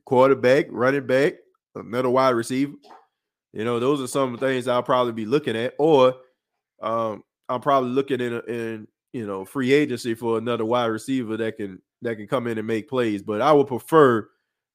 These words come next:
the draft one. I would prefer the draft one.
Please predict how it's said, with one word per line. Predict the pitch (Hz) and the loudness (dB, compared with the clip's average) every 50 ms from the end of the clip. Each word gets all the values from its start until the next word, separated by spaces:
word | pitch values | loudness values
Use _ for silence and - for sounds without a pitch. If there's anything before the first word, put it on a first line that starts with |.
| _ _ _ _ - | _ _ _ _ -6
the | 110 120 113 | -4 -4 -2
draft | 92 120 135 143 139 123 - | 4 6 8 8 8 6 4
one. | 110 95 85 82 90 _ _ | -2 -8 -10 -12 -16 _ _
I | - 110 | -4 -2
would | 120 120 113 | -2 -2 -4
prefer | 117 104 - 143 139 | -6 -2 2 2 2
the | 131 113 | 2 2
draft | 107 98 117 117 110 104 95 92 | 0 -2 -2 -2 -2 -4 -6 -8
one. | 90 95 92 | -16 -18 -18